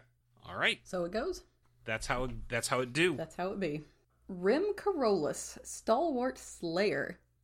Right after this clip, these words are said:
Speaker 2: is a, for, for one red and a white, you get a legendary creature, Human Knight. That's a two three. It's got flying and haste. If a spell would deal damage to you or another permanent you control, prevent that damage.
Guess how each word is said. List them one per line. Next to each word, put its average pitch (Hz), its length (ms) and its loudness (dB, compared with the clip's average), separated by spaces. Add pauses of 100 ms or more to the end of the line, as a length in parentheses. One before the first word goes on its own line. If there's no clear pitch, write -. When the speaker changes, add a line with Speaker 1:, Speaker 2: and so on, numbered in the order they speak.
(160)
Speaker 2:
is 175 100 -6
a, 160 160 0 (360)
for, 170 280 2
for 165 200 0
one 254 480 2
red 190 240 0
and 185 100 0
a 156 40 -4
white, 220 340 2
you 190 100 0
get - 120 0
a 156 40 -2
legendary 208 480 2
creature, 254 420 -4
Human 226 420 2
Knight. 233 280 0
That's 180 200 -10
a - 60 -8
two 240 280 0
three. 214 420 0 (400)
It's - 100 -16
got - 280 0
flying 262 520 2
and 247 140 0
haste. - 560 -4 (260)
If - 120 -6
a 196 40 -2
spell 370 480 2
would 285 160 2
deal 262 180 2
damage 208 440 0
to 190 100 -2
you 220 340 -2
or 196 220 0
another 202 300 0
permanent 254 380 2
you 202 80 0
control, 165 440 0
prevent 311 380 2
that 160 200 4
damage. 151 480 -4